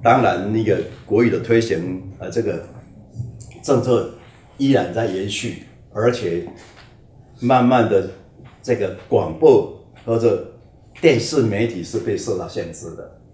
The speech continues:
好，那受到限制的时候，很多唱片公司他就觉得，哎，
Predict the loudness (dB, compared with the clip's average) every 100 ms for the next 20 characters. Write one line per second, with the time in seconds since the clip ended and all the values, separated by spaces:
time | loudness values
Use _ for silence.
0 | -20 -20 -16 -14 -14 -20 -20 -20 -20 -4
1 | -2 4 8 10 10 8 8 6 6 8
2 | 10 10 6 -2 -14 -4 0 2 2 2
3 | 2 2 2 0 -2 0 0 0 -4 -6
4 | -4 -2 -2 -2 -2 -4 -8 -12 -12 -12
5 | -20 -20 -16 -10